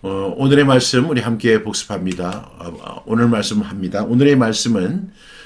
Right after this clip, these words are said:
성경 암송의 힘 삼백육십오,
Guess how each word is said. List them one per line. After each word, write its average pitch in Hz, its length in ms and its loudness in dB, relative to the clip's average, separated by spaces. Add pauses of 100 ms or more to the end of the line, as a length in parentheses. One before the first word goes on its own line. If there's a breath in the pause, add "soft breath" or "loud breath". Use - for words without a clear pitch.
성경 123 480 2
암송의 113 440 0
힘 123 140 0
삼백육십오, 113 1160 -4